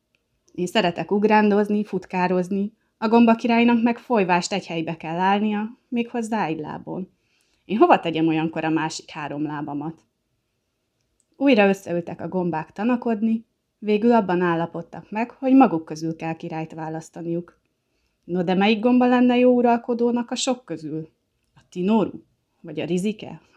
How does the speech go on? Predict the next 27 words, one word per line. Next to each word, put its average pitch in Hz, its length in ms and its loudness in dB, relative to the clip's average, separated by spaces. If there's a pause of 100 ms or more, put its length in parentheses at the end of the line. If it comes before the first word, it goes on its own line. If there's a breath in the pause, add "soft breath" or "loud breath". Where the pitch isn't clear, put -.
A 160 60 -16
rókagomba? 233 640 6
Vagy - 180 -8
a 156 80 -12
kucsmagomba? 208 800 -4 (580)
A 160 80 -20
csiperke? 254 520 -2
Vagy 160 160 -4
a 160 60 -12
pöfeteg? 175 680 -10 (1000)
Abban 226 320 2
egyeztek 185 520 -4
meg, 247 200 -4
hogy 247 220 0
az 196 140 2
lesz 165 240 -6
a - 60 -20
király, 226 480 -2
aki 226 200 -8
legméltóbb 175 640 -4
az 185 160 -6
uralkodásra. 175 880 -10 (480)
De 170 140 -12
ki 202 180 -8
a 240 60 0
legméltóbb? 175 800 -2 (1300)
"Én, 190 360 2